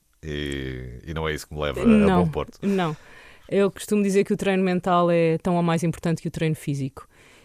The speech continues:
Speaker 2: Eu faço meditação há muitos anos, tive, eh, a sorte de ir viver para Macau com dezasseis anos, com os meus pais que foram trabalhar para lá, e essa experiência marcou-me profundamente. Eh,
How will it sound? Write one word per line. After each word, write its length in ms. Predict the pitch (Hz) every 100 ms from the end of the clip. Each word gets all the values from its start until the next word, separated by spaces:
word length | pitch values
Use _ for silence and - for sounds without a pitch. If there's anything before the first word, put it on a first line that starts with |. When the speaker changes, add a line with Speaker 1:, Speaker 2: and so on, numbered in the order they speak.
| -
Speaker 2:
Eu 460 | - 185 185 185 180
faço 280 | - 196 208
meditação 340 | 185 165 -
há 60 | 180
muitos 180 | 175 185
anos, 200 | 202 -
tive, 340 | 202 180 151 170
eh, 540 | 160 160 156 151 151
a 100 | -
sorte 520 | 160 - 180 175 - 151
de 100 | 170
ir 20 |
viver 260 | 156 160 160
para 140 | 170
Macau 280 | 165 156 156
com 140 | 165
dezasseis 380 | 160 160 - 156
anos, 360 | 180 214 - -
com 120 | - 143
os 100 | 147
meus 160 | 151
pais 280 | - 147 - -
que 120 | - 135
foram 260 | 156 151
trabalhar 340 | - 151 151 147
para 140 | 156
lá, 240 | 151 165 - - - - - -
e 360 | 180 180 180
essa 140 | 170 156
experiência 340 | - 170 185
marcou-me 380 | 170 - 160 156
profundamente. 800 | - - 165 151 143 139 131 -
Eh, 540 | 135 135 131 131 123